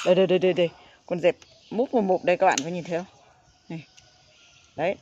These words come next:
Nó bám chặt vào thân cây này. Hình như mọi người gọi là con bọ trĩ nữa hay sao đấy. Chỗ mình hay gọi con dẹp ấy. Đấy, nó bám chắc thân cây này. Bám chắc chưa? Bắt nó đi này.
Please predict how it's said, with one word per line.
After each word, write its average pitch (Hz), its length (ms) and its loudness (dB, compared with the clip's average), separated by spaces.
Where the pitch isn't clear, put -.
Nó 175 80 -6
bám 175 240 0
chặt - 220 -4
vào 170 100 -10
thân 170 180 -10
cây 180 200 2
này. 147 120 -6
Hình 180 160 -4
như 208 80 -2
mọi 196 160 0
người 180 180 2
gọi 160 160 4
là 175 80 2
con 208 160 0
bọ 170 180 2
trĩ - 120 -8
nữa 294 120 0
hay 262 120 0
sao 214 260 -2
đấy. 262 100 -8
Chỗ - 120 -8
mình 214 220 -4
hay 202 120 -2
gọi 185 180 0
con 190 160 -2
dẹp 180 220 0
ấy. - 120 -10
Đấy, 185 160 -10
nó 233 100 -8
bám 180 180 -2
chắc 277 220 -2
thân 190 200 -4
cây 185 220 2
này. 170 100 -2
Bám 175 160 -8
chắc - 220 -4
chưa? 196 140 0
Bắt 220 180 -6
nó 226 60 -4
đi 185 160 -2
này. 165 120 -6